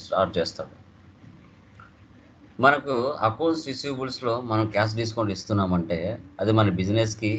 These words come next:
ఎక్స్‌పెన్స్ అవుతుంది. క్యాష్ డిస్కౌంట్ అలౌడ్ అని ఒక జిఎల్ని మనం క్రియేషన్ చేసుకోవాలి.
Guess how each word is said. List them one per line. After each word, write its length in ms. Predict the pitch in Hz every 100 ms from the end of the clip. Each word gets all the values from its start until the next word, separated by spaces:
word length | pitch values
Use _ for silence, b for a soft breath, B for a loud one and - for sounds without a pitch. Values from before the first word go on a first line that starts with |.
| - 90
ఎక్స్‌పెన్స్ 340 | - 120 113 95
అవుతుంది. 340 | 76 82 69 - - - - - - - - - - - _ - -
క్యాష్ 340 | 107 120 120 110
డిస్కౌంట్ 420 | 107 - 113 107 -
అలౌడ్ 280 | 92 104 98 92
అని 140 | 98 101 101
ఒక 120 | 92 87
జిఎల్ని 340 | 87 107 113 120
మనం 140 | 98 87
క్రియేషన్ 380 | 80 78 - 117 101
చేసుకోవాలి. 500 | 76 - - -